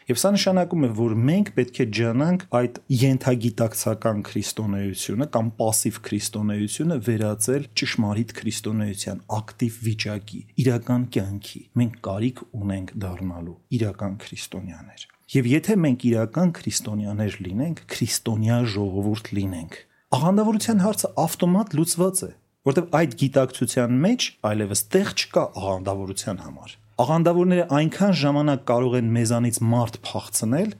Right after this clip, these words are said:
որքան մենք դեռ քրիստոնյա չենք կամ պասիվ է մեր քրիստոնեական գիտակցությունը։ Ուրեմն սա է համար առաջի հրամայականը։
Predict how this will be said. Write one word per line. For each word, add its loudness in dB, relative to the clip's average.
որքան 0
մենք 0
դեռ -2
քրիստոնյա -2
չենք -6
կամ -4
պասիվ 0
է -2
մեր -6
քրիստոնեական -4
գիտակցությունը։ -10
Ուրեմն 4
սա 2
է 2
համար 2
առաջի 0
հրամայականը։ -6